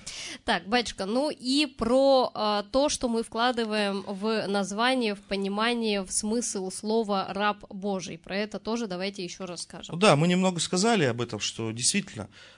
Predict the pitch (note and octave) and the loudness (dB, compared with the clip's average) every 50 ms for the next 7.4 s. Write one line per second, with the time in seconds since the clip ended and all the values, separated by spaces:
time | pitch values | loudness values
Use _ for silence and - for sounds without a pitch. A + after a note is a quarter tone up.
0 | _ - - D#3 G3 F#3+ D#3+ D3+ D3+ E3 D#3 A#2+ A2+ A2 - - - D#3+ - - | _ -4 2 4 4 4 2 0 0 2 2 2 0 -2 -4 -4 -4 -2 -2 0
1 | - C#3+ C#3+ D#3 F#3 G3+ F3+ - - - - - - F3 F3+ D#3+ - D3+ C3+ C3+ | 0 0 2 4 4 4 4 2 0 -2 0 0 2 2 2 2 0 -2 -4 -6
2 | C3 C3 D#3+ F#3 - - - - - G2+ G#2 - G2+ G#2 C3 E3 F#3+ F3+ - - | -4 0 0 2 2 0 -2 -4 -10 -12 -12 -10 -8 -6 -2 0 2 2 2 2
3 | - C3+ B2 A#2+ A#2+ B2 A#2 A#2+ - C#3 C3+ - - - D#3 D3 C#3+ - - - | 0 -2 -6 -10 -12 -12 -14 -12 -10 -10 -8 -4 -2 -2 -2 -2 -4 -6 -14 -18
4 | - - - - - - _ - A#2+ A#2+ A#2+ A#2+ A#2 A2+ A2+ A2 A2 G#2 D#2 F#2 | -18 -18 -20 -20 -20 -20 _ -6 -4 -2 -2 0 0 -2 -2 -2 -4 -4 -4 -4
5 | G#2 F#2+ C#2+ A1+ A#1+ A#1 A1 G#1+ G#1+ A2 - - - - C#3 C#3+ E3 - - D#3+ | -4 -4 -6 -6 -8 -10 -12 -14 -14 -16 -12 -8 -6 -4 -2 -2 -2 -2 -2 -4
6 | C3 A#2 A2 A2 - - B2+ A2+ A2+ A2 A2 A2+ C#3+ F3 G3+ F#3+ - - - C#3+ | -4 -4 -6 -12 -14 -14 -14 -14 -14 -14 -8 0 2 4 4 4 4 2 0 0
7 | A#2 A2+ A2+ G#2+ G2+ G2 G#2 - | -4 -4 -4 -4 -6 -6 -10 -12